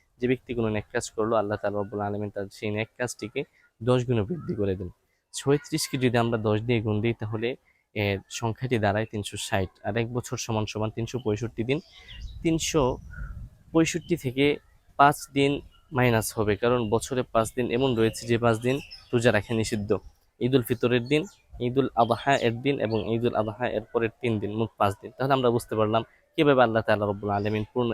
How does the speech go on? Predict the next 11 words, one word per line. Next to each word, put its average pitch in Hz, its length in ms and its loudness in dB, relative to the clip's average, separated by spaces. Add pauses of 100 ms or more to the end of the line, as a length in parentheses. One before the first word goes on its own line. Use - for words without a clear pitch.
এক 123 200 0
বছর 123 340 0 (380)
রোজা 120 200 6
রাখার 123 320 6 (260)
সওয়াব 117 320 4
দান 101 180 -2
করবেন। 98 340 -6 (1000)
এখন 123 300 -2
আমরা 113 220 2
শাওয়াল 117 380 0
মাসের 131 320 -2